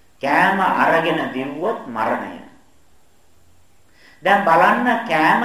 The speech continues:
දීලා අසනීප කරවන්න පුළුවන් නේ වැඩිපුර දුන්නාම. උදේට කන්න, තව කන්න, පුතේ තව කන්න කියලා එයාට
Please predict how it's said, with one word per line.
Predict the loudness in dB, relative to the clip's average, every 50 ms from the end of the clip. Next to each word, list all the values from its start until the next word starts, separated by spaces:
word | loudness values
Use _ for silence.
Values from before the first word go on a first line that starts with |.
| -2
දීලා | -4 -4 -6 -6 -4 0 2 2 4 4 4 2 2 0 -4 -8 -10
අසනීප | -6 -6 -4 -4 -4 -4 -2 -2 -2 -2 -4
කරවන්න | -4 -4 -2 0 0 0 0 0 -2 -2
පුළුවන් | -4 -4 -4 -4 -2 -2 -2 -2
නේ | -2 -2 -2
වැඩිපුර | 0 0 -2 -2 -4 -4 -4 -4
දුන්නාම. | -4 -6 -4 -2 -2 0 0 0 -2 -4 -6 -10 -14 -18 -20 -20 -20 -20 -20 _ _ _ _ _ _ _ _ _ _ -20 -10
උදේට | -8 -8 -6 -2 0 0 0 2 2 2 0
කන්න, | 0 0 0 0 0 0 -2
තව | -2 0 0 0 2 2 0
කන්න, | 0 0 0 0 0 -2 -4
පුතේ | -4 -6 -6 -4 -4 -4 -4
තව | -4 -4 -2 0 0 0 0
කන්න | 0 0 0 0 0 -2 -4
කියලා | -6 -4 -2 2 2
එයාට | 4 4 2 2 0